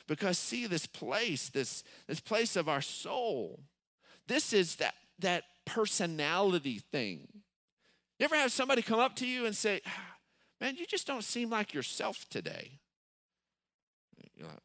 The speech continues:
"Um, you know, did, did, am I taller?" You know, did I put on a little weight? I'm a little heavier. You know, did I change my hair? No, they, they, they don't mean anything physical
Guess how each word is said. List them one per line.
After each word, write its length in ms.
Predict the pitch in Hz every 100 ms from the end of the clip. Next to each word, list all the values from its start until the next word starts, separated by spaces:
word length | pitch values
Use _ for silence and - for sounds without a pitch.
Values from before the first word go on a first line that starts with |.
| 80
"Um, 320 | 80 87 85
you 160 | 90 92
know, 120 | 101
did, 320 | 85 82 -
did, 280 | 87 85 76 -
am 100 | -
I 60 | -
taller?" 500 | - 165 370 453 330 214 _ _ _ _ _ _ _ _ _ _ _ _ _ -
You 120 | 131
know, 180 | 262 254
did 120 | 101
I 60 |
put 200 | 92 170
on 140 | 190 185
a 80 | 175
little 160 | 160
weight? 280 | 143 302 370
I'm 80 | 196
a 60 |
little 160 | 175 143
heavier. 560 | 151 359 392 403 370 254 - _ _ _ _ _
You 140 | 139
know, 340 | 143 254 330 277 _ _ _
did 240 | 113 113
I 80 | 107
change 340 | 101 214 131 -
my 100 | 147
hair? 140 | 190 -
No, 180 | 202 123
they, 140 | 175 208
they, 160 | 226
they 100 | 208
don't 200 | 277 302
mean 320 | 202 240 302 240 -
anything 540 | 240 349 320 254 220
physical 920 | 170 - 277 202 185 160 156 165 165